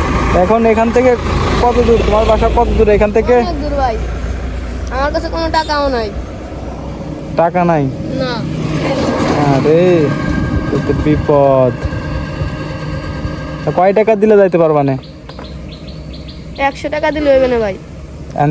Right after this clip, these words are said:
Speaker 1: থেকে একশো টাকার ভাড়া?
Speaker 2: জি ভাই।
Speaker 1: ঠিক আছে ভাই, দাঁড়াও, তোমার আমি দিচ্ছি।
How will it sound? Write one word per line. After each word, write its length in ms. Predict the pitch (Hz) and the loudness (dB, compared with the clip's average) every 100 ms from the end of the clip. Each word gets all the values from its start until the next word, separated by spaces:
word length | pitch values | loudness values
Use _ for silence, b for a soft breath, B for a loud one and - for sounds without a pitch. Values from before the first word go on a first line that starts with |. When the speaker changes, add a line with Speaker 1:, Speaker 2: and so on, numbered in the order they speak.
| 151 | 2
Speaker 1:
থেকে 180 | 180 190 180 | 4 6 4
একশো 200 | - - 180 | 2 0 2
টাকার 200 | 196 208 151 | 2 4 4
ভাড়া? 200 | 160 135 - - - | 2 0 -4 -16 -12
Speaker 2:
জি 100 | 233 240 | -8 -6
ভাই। 120 | 202 196 - - - - - - - - - - - | -6 -8 -14 -16 -16 -14 -14 -14 -14 -12 -12 -6 2
Speaker 1:
ঠিক 160 | 151 143 | 4 4
আছে 120 | 127 131 | 2 2
ভাই, 100 | 139 131 | 2 2
দাঁড়াও, 220 | 120 120 123 | 2 2 2
তোমার 160 | 123 131 | 2 2
আমি 120 | 135 131 - - - - - - - - - - - - - - - - 131 | 2 -2 -8 -12 -12 -12 -14 -14 -14 -14 -14 -12 -12 -10 -8 -6 -6 -4 2
দিচ্ছি। 540 | 143 80 82 85 131 | 2 2 0 2 4